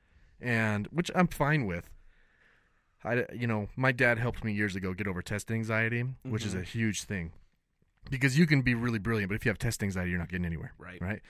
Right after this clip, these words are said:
Speaker 1: So, anyway, her tests, though, were brutal. She would give you, um, like, something like twelve essay questions
Speaker 2: Uh-huh.
Speaker 1: to prep. And you would,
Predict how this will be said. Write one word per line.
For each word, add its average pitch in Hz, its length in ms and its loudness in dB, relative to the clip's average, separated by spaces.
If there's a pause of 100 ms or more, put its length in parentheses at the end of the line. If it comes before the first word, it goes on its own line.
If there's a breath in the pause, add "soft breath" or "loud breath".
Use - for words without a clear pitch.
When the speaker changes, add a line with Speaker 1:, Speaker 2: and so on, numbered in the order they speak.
(280 loud breath)
Speaker 1:
So, 123 520 4
anyway, 131 300 8
her 156 140 4
tests, - 340 0
though, 107 100 0
were 95 120 0
brutal. 107 340 4
She 120 160 0
would 127 180 0
give 127 220 2
you, 107 420 2 (680 soft breath)
um, 98 580 -2 (340)
like, 107 200 0
something 139 380 2
like 101 220 -2
twelve 143 520 2
essay 107 300 0
questions 82 680 -6
Speaker 2:
Uh-huh. 104 300 -6 (440)
Speaker 1:
to 110 100 -2
prep. - 460 -2 (960)
And 104 640 0 (120)
you 117 360 2
would, 107 460 2